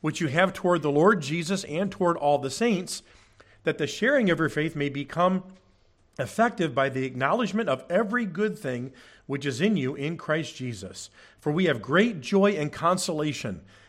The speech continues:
in your love, because the hearts of the saints have been refreshed by you, brother." Okay? So we're gonna talk more about this part of it, but Philemon had a faith and a love that resulted in good works.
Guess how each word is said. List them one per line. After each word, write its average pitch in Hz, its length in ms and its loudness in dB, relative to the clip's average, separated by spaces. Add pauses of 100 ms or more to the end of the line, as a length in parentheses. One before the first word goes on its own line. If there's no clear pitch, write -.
in 143 180 0
your 151 200 4
love, 123 340 2
because 123 320 -4
the 110 120 -4
hearts 202 340 2
of 214 100 0
the 214 80 -4
saints 151 380 -4
have 131 100 -8
been 127 140 -6
refreshed 123 600 -2
by 117 140 -2
you, 107 380 -6 (280)
brother." 127 460 -6 (640)
Okay? 113 420 -4 (440)
So - 460 0 (100)
we're 156 300 -2
gonna 165 140 2
talk 196 300 6
more 175 220 2
about 143 600 2
this 196 200 4
part 262 340 2
of 120 120 2
it, 110 280 -4 (400)
but 165 140 0
Philemon 220 440 4
had 208 160 6
a 165 40 0
faith 269 420 -2
and 214 120 2
a 202 40 4
love 180 260 4
that 170 100 -4
resulted 160 680 2
in 190 280 4
good 196 260 4
works. - 640 0